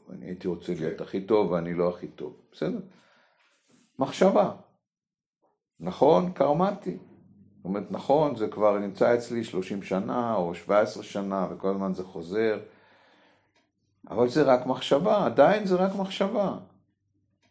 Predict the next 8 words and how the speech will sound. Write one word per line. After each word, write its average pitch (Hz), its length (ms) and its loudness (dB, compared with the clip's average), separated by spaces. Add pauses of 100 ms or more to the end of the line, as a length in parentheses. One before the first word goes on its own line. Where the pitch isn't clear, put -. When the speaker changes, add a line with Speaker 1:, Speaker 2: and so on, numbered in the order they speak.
(760)
Speaker 1:
ככל 190 320 6
שנתייחס 160 680 2
אליו 127 300 8
יותר 113 420 6
בתור 98 440 4
מחשבה, 95 800 2 (1600)
ולא 110 300 4
בתור 120 480 4